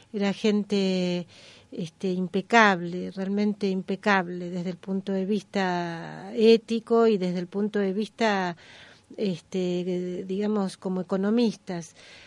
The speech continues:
Obviamente, Jorge era mucho más, este, a ver cómo decirlo, mucho más estricto de lo que después fue Roberto Labaña. Es decir, él creía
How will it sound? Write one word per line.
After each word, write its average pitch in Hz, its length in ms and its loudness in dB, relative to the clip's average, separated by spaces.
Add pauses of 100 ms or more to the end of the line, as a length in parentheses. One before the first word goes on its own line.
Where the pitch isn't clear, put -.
Obviamente, 240 1000 6 (160)
Jorge 233 360 6
era 254 160 8
mucho 240 480 4
más, 240 560 2 (100)
este, 190 420 -6
a 185 80 -4
ver 208 160 -2
cómo 220 220 -2
decirlo, 196 440 0
mucho 226 280 0
más 226 240 0
estricto 226 600 -2
de 180 100 -2
lo 175 140 -2
que 180 100 -8
después 180 360 -4
fue 208 200 -2
Roberto 185 500 -6
Labaña. 185 460 0
Es 180 40 0
decir, 185 280 -2
él 208 140 2
creía 226 540 6